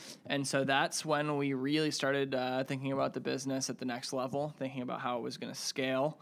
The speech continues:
uh, what it was gonna take to, to really, you know, move the needle. And, uh, we did launch the product in a grocery store. So we graduated from college in two thousand and fourteen. That's the same year we launched the product into retail stores.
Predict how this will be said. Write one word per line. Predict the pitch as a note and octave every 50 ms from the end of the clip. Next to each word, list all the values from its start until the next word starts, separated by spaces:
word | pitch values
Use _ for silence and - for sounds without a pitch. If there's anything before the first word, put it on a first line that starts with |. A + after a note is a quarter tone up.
| - - - - - - - - -
uh, | - A#2+ A#2+
what | B2 C3 C#3
it | C3+
was | C3+ C3+ C3
gonna | - C3+ B2+ B2+
take | - - - B2 B2 - -
to, | - - B2 B2+ B2
to | - - B2
really, | C3 C3 B2+ B2 B2 B2 B2 - - -
you | - - B2+
know, | B2 B2
move | C3 C3+ C#3 C3 A2+
the | B2+ B2
needle. | B2 B2 B2+ B2 C3 C#3 D#3+ D#3+ D#3+ - - - - - - - - -
And, | D#3+ C3 C3+ C#3 C#3+ C#3+ C#3 C3+
uh, | C3+ C#3
we | D3+ D3+
did | D#3 F#3 F#3 F3
launch | D3 C#3 C3+ -
the | C3
product | - C3+ A#2+ B2 - -
in | B2+ C3
a | C3
grocery | C3 D3 C#3 C3+ - B2+
store. | B2 - - - - -
So | - - B2+ B2 B2 B2 B2+ C3 - -
we | - C#3
graduated | C3+ C#3 D3 C#3+ C#3 C#3 C#3 C#3 C3+ C3+ C3+
from | - C#3+ C3+ C3+ C3+ C3+ C3+ - - - - - -
college | - D3 C3+ C3 C3+ C3
in | C3 B2+
two | D3 C3+
thousand | C3 B2 C3 B2 C3 B2+
and | A#2+
fourteen. | - B2+ - - - - E3+ E3 E3 E3 D#3+
That's | C3+ B2+ B2+ -
the | A#2+
same | - - A#2+ A#2+ B2+
year | B2 B2
we | B2 B2 B2
launched | B2 A#2 A#2+ C3+ -
the | - A2+
product | - B2 B2 A#2+ B2 -
into | - A#2 A#2 B2
retail | B2+ C#3+ D#3 D3+ - D3+ D3 D3
stores. | D3 - - D#3 D3 D3 D3 D#3 D#3 - -